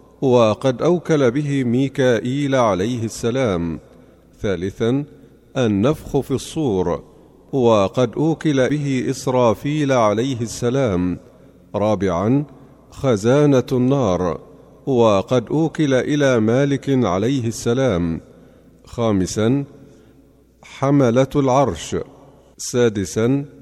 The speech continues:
حفظ من أمروا بحفظه. سابعا، قبض الأرواح. نشاط. من خلال دراستك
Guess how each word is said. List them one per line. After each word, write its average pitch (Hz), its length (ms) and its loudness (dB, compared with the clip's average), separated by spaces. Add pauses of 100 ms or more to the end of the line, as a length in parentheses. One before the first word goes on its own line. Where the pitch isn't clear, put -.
(320)
حفظ 139 720 -4 (240)
من 117 400 0
أمروا 131 540 2
بحفظه. 104 600 -4 (680)
سابعا، 113 840 0 (540)
قبض 127 420 -4
الأرواح. 113 1080 0 (920)
نشاط. 117 1040 -4 (500)
من 120 200 0
خلال 131 460 0
دراستك 147 600 -2